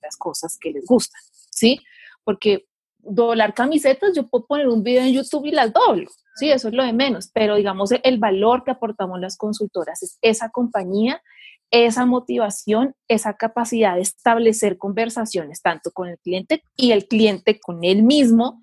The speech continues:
para poder saber qué se queda o qué se va. Y es muy bonito el proceso porque cuando ya uno en Komono cocina, que es casi de las últimas cosas que uno trabaja,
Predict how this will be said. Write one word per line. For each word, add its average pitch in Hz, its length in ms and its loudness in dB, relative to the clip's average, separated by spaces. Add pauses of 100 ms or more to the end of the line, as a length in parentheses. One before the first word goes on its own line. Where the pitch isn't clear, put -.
(140)
para 208 300 2
poder 185 260 2
saber 190 300 -2
qué 226 160 0
se 220 120 -6
queda 208 480 0
o 202 140 -2
qué 185 160 -4
se 180 160 -4
va. 196 220 -2
Y 220 100 2
es 220 100 2
muy 247 280 4
bonito 247 400 -2
el 240 80 -6
proceso 220 440 -4
porque 226 360 -6
cuando 220 260 -2
ya 180 340 -2
uno 208 300 0
en 226 140 0
Komono 208 580 0
cocina, 214 640 2 (180)
que 214 80 -2
es 196 80 -2
casi 208 260 0
de 220 60 4
las 226 160 0
últimas 208 380 -4
cosas 196 300 -8
que 196 100 -10
uno 190 140 -8
trabaja, 196 360 -8